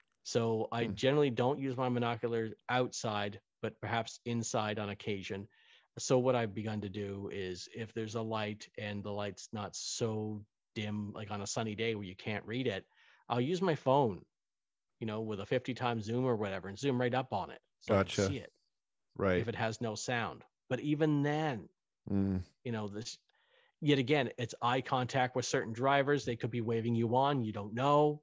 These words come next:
Speaker 2: Right.
Speaker 1: You know, and you're just filled with anxiety because you don't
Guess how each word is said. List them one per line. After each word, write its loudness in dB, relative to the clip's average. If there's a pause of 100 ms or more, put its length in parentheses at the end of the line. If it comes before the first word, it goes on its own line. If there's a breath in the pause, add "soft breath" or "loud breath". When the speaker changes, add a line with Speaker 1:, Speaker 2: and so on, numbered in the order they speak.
(140)
Speaker 2:
Right. 6 (460)
Speaker 1:
You 0
know, 4
and 0
you're 0
just -4
filled 6
with 8
anxiety 2
because -4
you -4
don't 2